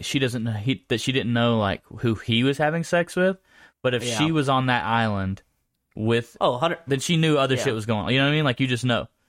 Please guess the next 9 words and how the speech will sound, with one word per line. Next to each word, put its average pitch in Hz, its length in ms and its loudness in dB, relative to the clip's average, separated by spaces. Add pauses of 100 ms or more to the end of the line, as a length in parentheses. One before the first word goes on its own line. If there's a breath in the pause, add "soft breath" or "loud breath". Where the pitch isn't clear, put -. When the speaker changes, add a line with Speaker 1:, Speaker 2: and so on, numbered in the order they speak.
(200)
Speaker 1:
Like, 113 220 -4 (200)
Speaker 2:
Well, 139 480 0
the 127 140 -2
pilot 151 420 -2
already 151 320 -2
testified, 147 880 -2
saying, 117 480 0 (340)
you 107 140 -2
know, 101 200 -2